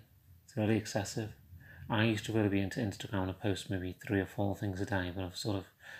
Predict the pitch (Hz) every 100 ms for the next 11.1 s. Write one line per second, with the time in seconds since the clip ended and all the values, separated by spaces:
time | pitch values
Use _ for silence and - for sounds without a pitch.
0 | - _ - 110 107 98 101 98 107 92
1 | 90 - - - - - - - 117 98
2 | 92 - _ _ _ _ _ _ _ _
3 | _ _ _ 220 107 101 90 107 101 104
4 | 95 90 90 90 87 _ _ - - 101
5 | 98 92 - 101 - 104 101 - - -
6 | - - - - - - 104 104 104 -
7 | _ _ _ _ _ _ _ _ - -
8 | - - - - - - - - - -
9 | - - - - _ _ _ _ _ _
10 | _ - - - - - - 120 107 107